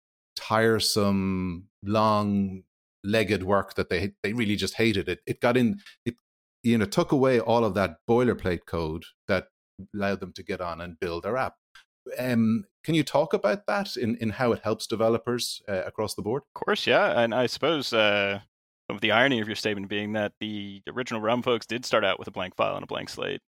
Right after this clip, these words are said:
Speaker 2: Um, the only dependencies they would have had would have been some system dependencies, but they've, they built the database from scratch,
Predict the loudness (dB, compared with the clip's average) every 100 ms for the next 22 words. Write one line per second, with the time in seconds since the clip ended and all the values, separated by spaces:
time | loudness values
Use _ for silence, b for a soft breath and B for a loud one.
0 | _ -6 -4 -4 -6 -12 -16 B _ _
1 | _ _ -2 2 2 2 2 2 2 -4
2 | -2 -2 -2 0 0 -2 -6 -8 -8 -6
3 | -6 -6 -4 -2 -2 -4 -8 -10 -10 -6
4 | -2 -2 -4 _ -4 -4 -6 -12 _ _
5 | -6 -2 -4 -2 -2 0 -2 -4 -10 -4
6 | 0 0 -2 -10